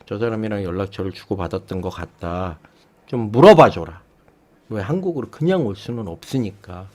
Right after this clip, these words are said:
뭘 물어보냐 하면, 그 아가씨 잘 있는지,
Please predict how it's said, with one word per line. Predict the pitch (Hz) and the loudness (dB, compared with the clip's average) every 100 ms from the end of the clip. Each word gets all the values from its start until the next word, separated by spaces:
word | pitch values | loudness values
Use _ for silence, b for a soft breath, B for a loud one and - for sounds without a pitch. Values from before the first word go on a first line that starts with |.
| b 92 | b -2
뭘 | 104 190 202 | 8 10 10
물어보냐 | 123 123 110 98 98 | 6 4 4 0 -2
하면, | 92 107 101 98 | -6 -6 -8 -6
그 | 139 151 147 | 2 4 4
아가씨 | 104 101 110 - 95 | 0 -2 -4 -4 -8
잘 | - 110 | -2 0
있는지, | 107 87 101 104 | 0 -2 -4 -2